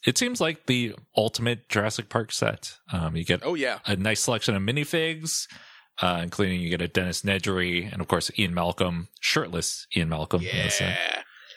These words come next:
Speaker 2: As he should be.
Speaker 1: Um, and you get, and it, on the other side of the gates are, like, little scenes, uh, little bits from Jurassic Park, which
Speaker 2: Yeah, like little, little vignettes.
Speaker 1: Yeah.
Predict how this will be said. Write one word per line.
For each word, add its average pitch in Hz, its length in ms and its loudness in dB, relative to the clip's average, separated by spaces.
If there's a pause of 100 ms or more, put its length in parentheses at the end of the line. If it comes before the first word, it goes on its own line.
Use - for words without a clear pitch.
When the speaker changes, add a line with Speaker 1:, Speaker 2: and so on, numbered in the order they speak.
(200)
Speaker 2:
As 101 160 0
he 101 80 -6
should 101 240 -2
be. 92 180 -2 (220)
Speaker 1:
Um, 123 680 0 (240)
and 127 220 2
you 123 80 2
get, 123 280 -2 (140)
and 135 220 2
it, 202 180 -8 (580)
on 135 160 2
the 127 60 0
other 110 160 0
side 120 240 0
of 101 100 -4
the 107 100 2
gates 98 600 0 (180)
are, 92 380 2
like, 92 300 0 (180)
little 92 280 2
scenes, 85 720 -2 (440)
uh, 92 160 2
little 98 220 2
bits - 340 -2
from 82 240 0
Jurassic - 380 -2
Park, - 360 -2
which - 300 -2
Speaker 2:
Yeah, - 200 0
like 170 120 -2
little, 170 360 -2
little 156 180 -2
vignettes. 120 640 -2
Speaker 1:
Yeah. 92 300 -2